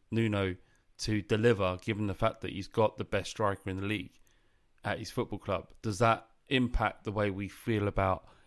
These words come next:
his performance? Because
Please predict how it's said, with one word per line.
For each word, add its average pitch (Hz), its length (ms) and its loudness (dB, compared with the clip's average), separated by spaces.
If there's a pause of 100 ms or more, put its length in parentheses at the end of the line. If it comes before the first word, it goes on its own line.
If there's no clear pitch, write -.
his 101 460 -2 (1200)
performance? 127 640 4
Because 110 460 -2